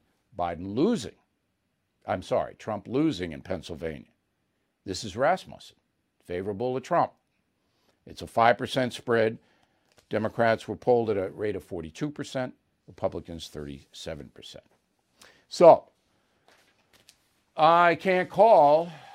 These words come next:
who's gonna be the next president. I can tell you I believe Donald Trump's in the lead right now. Uh,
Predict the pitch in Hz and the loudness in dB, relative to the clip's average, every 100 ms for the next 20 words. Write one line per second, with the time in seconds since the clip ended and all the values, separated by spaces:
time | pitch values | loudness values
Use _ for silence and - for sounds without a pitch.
0 | - 147 147 - 151 143 147 147 147 - | -14 -8 -6 -6 -4 -2 0 0 -2 -4
1 | - - _ - 165 190 123 90 127 - | -18 -20 _ 0 4 4 2 -8 -10 -16
2 | _ _ _ _ _ _ _ _ 92 90 | _ _ _ _ _ _ _ _ -16 -6
3 | 139 135 127 160 165 156 139 139 135 127 | -2 -2 -2 6 8 8 4 2 2 0
4 | 131 143 143 143 139 - 139 117 - 156 | 0 0 0 -2 -4 -6 -8 -8 -6 -2
5 | 156 156 123 151 143 135 160 208 185 156 | 0 0 4 6 6 2 0 0 0 0
6 | 175 208 220 _ _ _ _ _ _ _ | -2 -4 -12 _ _ _ _ _ _ _
7 | _ _ - 120 120 107 - _ _ _ | _ _ -4 -2 -2 -4 -6 _ _ _
8 | _ _ _ _ _ _ _ _ _ _ | _ _ _ _ _ _ _ _ _ _
9 | - 92 90 90 87 | -8 -4 -2 -2 -2